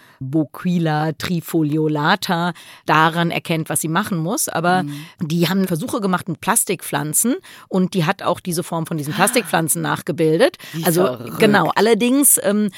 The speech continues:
Speaker 1: haben dann andere Wissenschaftler gesagt, das sei nicht richtig wissenschaftlich gewesen, die hätten da zu wenig Experimente gemacht und es wäre nicht eindeutig genug.
Speaker 2: Okay.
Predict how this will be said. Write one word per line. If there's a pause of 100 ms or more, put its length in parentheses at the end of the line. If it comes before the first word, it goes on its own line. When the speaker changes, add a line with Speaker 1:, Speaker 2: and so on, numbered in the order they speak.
(120)
Speaker 1:
haben
dann
andere
Wissenschaftler
gesagt,
das
sei
nicht
richtig
wissenschaftlich
gewesen,
die
hätten
da
zu
wenig
Experimente
gemacht
und
es
wäre
nicht
eindeutig
genug.
Speaker 2:
Okay.